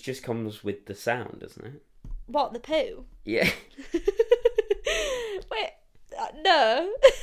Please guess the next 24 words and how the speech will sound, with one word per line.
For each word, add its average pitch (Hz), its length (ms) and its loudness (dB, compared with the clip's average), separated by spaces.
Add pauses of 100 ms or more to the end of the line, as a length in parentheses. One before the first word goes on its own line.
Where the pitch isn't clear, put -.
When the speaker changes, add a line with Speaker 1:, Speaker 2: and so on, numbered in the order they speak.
(1080)
Speaker 2:
<laughs> 294 300 0 (180)
Speaker 1:
Why 170 220 10
is 175 120 6
this 165 160 -4
all 156 120 0
we 143 100 -2
talk 139 320 -4
about? 120 400 0 (720)
Right, 151 320 10
so - 320 6
my 175 260 8
argument 120 500 6
is 120 200 -4
that 113 360 2 (300)
at 107 240 4
a 113 40 2
public 143 460 0
toilet, 95 480 -2 (460)
guys 151 360 10
tend 120 200 0
to - 40 -12
fart 110 300 2
a 110 80 2
lot, 95 240 0